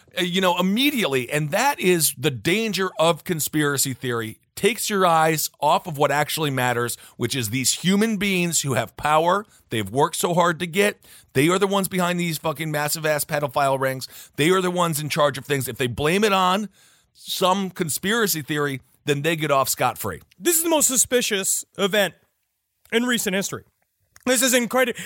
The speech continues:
Speaker 2: this is a part of it where it's like, I, I just, um, we're so confused right now because, because of this. This is such a, that we are in the middle of a, a, a fucking, uh, we're in the middle of the Pelican Brief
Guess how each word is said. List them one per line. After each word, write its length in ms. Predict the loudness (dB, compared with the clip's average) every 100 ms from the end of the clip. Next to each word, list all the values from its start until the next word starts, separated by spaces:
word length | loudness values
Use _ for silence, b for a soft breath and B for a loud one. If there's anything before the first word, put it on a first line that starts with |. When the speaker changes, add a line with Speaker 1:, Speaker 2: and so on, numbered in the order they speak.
| -4
Speaker 2:
this 160 | -2 0
is 120 | 0
a 100 | 0
part 280 | 0 -2 -2
of 100 | -6
it 80 | -8
where 60 |
it's 100 | -6
like, 180 | -4 -4
I, 280 | -4 -2 -2 0
I 220 | -2 -2
just, 340 | 0 0 0 0
um, 200 | 0 -2 B B
we're 120 | -2 2
so 220 | 2 2
confused 840 | 0 -4 -4 -2 2 4 2 0
right 180 | -2 -4
now 240 | -8 -12 -18 B B B
because, 580 | -6 -4 2 4 2 0 -2
because 540 | -2 -2 0 2 2
of 100 | 0
this. 180 | -2 -4
This 240 | -2 -2 -2
is 100 | -2
such 280 | -2 -2 -2
a, 100 | -4 -4
that 140 | -4
we 200 | -2 0
are 180 | 2 2
in 160 | 0 -2
the 80 | -4
middle 340 | -2 0 0
of 100 | 0
a, 160 | 0 0 0
a, 260 | 0 0 -2
a 80 | -4
fucking, 500 | -2 -6 -6 -10 -10 -8 -2
uh, 260 | 0 0 -2
we're 200 | -2 0
in 60 |
the 60 | 2
middle 200 | 2 2
of 80 | 0
the 80 |
Pelican 500 | 0 2 2 0 -4
Brief 400 | -6 -10 -10 -12